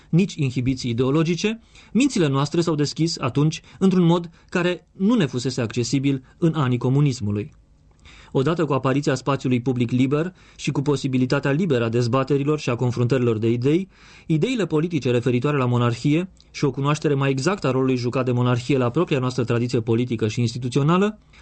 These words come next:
au redevenit, în fine, posibile. Asta nu înseamnă că monarhia a devenit mai posibilă azi decât în o mie nouă sute nouăzeci. Dar înseamnă că în acest proces de cunoaștere și de destindere politică,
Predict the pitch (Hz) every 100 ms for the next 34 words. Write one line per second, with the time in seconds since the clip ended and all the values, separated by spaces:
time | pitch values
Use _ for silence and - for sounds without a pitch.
0 | - 196 208 - - 180 196 165 127 123
1 | 143 - - 151 143 - 127 127 131 -
2 | 135 131 120 110 95 - - - - -
3 | 160 - 196 269 220 190 151 131 123 120
4 | 120 151 160 165 - 160 147 135 135 135
5 | 139 131 131 151 131 117 135 135 139 -
6 | - 147 139 139 - 170 147 131 120 120
7 | 120 127 135 139 120 - - - - -
8 | - - - 156 151 165 147 156 139 165
9 | 202 180 160 165 262 - 170 175 180 156
10 | 147 151 208 - 131 123 131 131 135 -
11 | 175 135 120 127 131 151 175 190 208